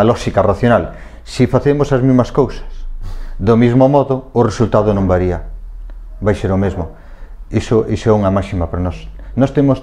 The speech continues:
temos que observar que os nosos pasos teñen que conducir a un cambio radical na situación actual. Iso é para nós innegociable. E a partir de aí, para nós a premisa neste momento é que Santa Comba ten que ter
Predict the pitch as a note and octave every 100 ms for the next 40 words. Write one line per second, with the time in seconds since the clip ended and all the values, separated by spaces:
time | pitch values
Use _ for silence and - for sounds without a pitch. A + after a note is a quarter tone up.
0 | - C#3+ B2 A2+ - A2 G#2 A2+ - A#2
1 | A#2+ G#2+ - G#2+ G#2+ B2+ C3 - - -
2 | A#2 - A2+ G#2+ G2+ G#2+ G#2 C3 D3 -
3 | A2 A#2 A2+ C#3 C#3+ B2+ G2+ G2 G2 G2
4 | A2+ A2 - - - - - G#2 F#2+ F#2+
5 | G#2 G#2 F#2 F2+ D#2+ D#2+ - _ - -
6 | _ - _ - - - - - - -
7 | C3+ - D#3 D#3 B2 C3+ B2+ A#2 B2+ -
8 | A#2+ F#2+ F2 D#2+ - E2 D2+ - - -
9 | - - A2+ C#3 B2+ D3+ D3+ F#3+ B2 -
10 | - - G2+ C#3 C#3 C3 B2+ B2+ A#2+ A#2+
11 | - B2+ C#3 D3 D3 D#3+ E3 - - A#2+
12 | D#3+ C#3+ C#3 A#2+ A#2+ A#2+ G#2 A2 G#2+ F#2
13 | -